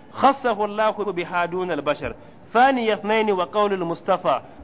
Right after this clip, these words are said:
معنا الله فلا تبذل حذر. Wannan bai cikin maganar Ali ibn Abi Talib radiyallahu anhu sai dai yabo ake zuwa ga Abubakar Siddiq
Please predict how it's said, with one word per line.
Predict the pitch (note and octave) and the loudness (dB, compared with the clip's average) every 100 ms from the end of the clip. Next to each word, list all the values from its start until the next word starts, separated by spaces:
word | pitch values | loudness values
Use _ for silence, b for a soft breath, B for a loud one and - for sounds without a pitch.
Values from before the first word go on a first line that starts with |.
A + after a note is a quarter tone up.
| - | 0
معنا | F#3 A3 G#3 F#3 | 2 4 2 2
الله | F3+ G3 F#3+ | 2 2 2
فلا | F3 E3 D#3+ D#3+ | 0 0 0 0
تبذل | F#3 D#3+ C#3+ C3 | -4 -6 -8 -8
حذر. | C#3+ A#2+ G2+ - - - - - - - - - - - - - - - - - - - - - - - | -8 -8 -12 -16 -20 -20 -20 -20 -20 -20 -20 -20 -20 -20 -20 -20 -20 -20 -20 -20 -20 -20 -20 -20 -20 0
Wannan | C#3 G3+ F3+ | 4 6 4
bai | E3+ E3+ | 4 0
cikin | D#3+ F3 | -2 -4
maganar | E3+ D3+ D#3+ | 0 0 -2
Ali | C#3+ C#3+ D3 | -2 -2 -2
ibn | C#3+ | -2
Abi | A#2+ B2 | -4 -6
Talib | C3 C3 A#2 - - - | -4 -4 -6 -12 -20 -14
radiyallahu | C3 C#3+ C#3 C#3 B2+ B2+ | -6 -4 -2 -2 -2 -4
anhu | B2 | -4
sai | D#3 | -4
dai | D#3+ D#3 | -2 -2
yabo | C3 C#3+ | -2 -2
ake | D3+ D3 | -4 -6
zuwa | B2+ C3+ | -2 -2
ga | B2 | -2
Abubakar | A#2+ C3 C3+ | -4 -4 -4
Siddiq | A#2+ A#2 A2+ | -6 -8 -10